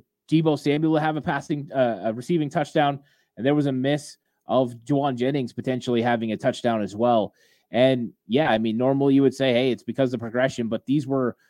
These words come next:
uh, definite reads. So Kyle's dialing it up. I think that maybe the defense was reacting at some situations different than what they were expecting. Uh, but it, it's good to see that this forty-niners offense is being led by what Kyle Shanahan does. And this,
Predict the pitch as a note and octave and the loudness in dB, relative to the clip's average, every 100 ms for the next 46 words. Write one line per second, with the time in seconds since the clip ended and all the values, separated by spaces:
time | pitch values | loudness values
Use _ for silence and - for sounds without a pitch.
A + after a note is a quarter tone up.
0 | _ - G2+ B2+ C#3 - C3 G#2+ C#3 A#2+ | _ -6 -2 0 0 0 -4 0 0 0
1 | F#2+ - A2+ G2+ _ _ - D3 A3 F#3+ | -2 0 0 0 _ _ -6 2 2 4
2 | D3 D#3 D#3+ D3+ C3+ C#3+ F3+ - - A#2+ | 2 4 2 2 2 2 0 -6 -8 -4
3 | D3 C#3+ C#3 B2+ - _ _ G2+ A#2+ D3+ | -4 -2 2 0 0 _ _ -2 2 2
4 | E3 C3 A#2 C3+ D#3 C#3 C#3 A#2+ B2 B2+ | 0 -4 -2 -2 -2 -4 -6 -6 -2 0
5 | B2+ - C#3+ B2+ - D3 C#3 C#3 D3+ C#3+ | -2 -2 -2 -2 0 0 0 -2 -6 -2
6 | C3 C3+ C3+ C3 G#2 C3 C3 C#3+ B2+ B2+ | 0 0 -2 -8 -2 -2 0 -2 -2 0
7 | C3+ C#3 C3 A#2 - - C3 - A2+ G2 | 0 2 0 -2 -6 -2 -2 -2 -6 -6
8 | _ _ _ _ - A2 G#2+ C3 C3+ A2+ | _ _ _ _ -2 0 2 2 2 0
9 | B2+ A2+ D3+ D#3+ D3+ - E3 D3+ C3+ B2 | -4 2 2 4 -2 2 2 2 0 -2
10 | C#3 C#3+ C3+ A#2+ B2 C3 - C3 A#2 - | 0 2 2 2 0 0 0 -2 -4 -10
11 | _ _ _ G#2 A#2 C3 C#3 B2+ B2+ C#3 | _ _ _ -6 0 2 2 4 4 6
12 | B2+ B2 A2+ G2+ G2 C3 B2 C#3 C3 A#2+ | 4 4 2 0 -2 -2 -2 -2 -2 0
13 | B2+ B2 A#2 G2 A#2 B2+ - A#2 A#2+ | -2 0 -2 0 2 2 0 -4 -4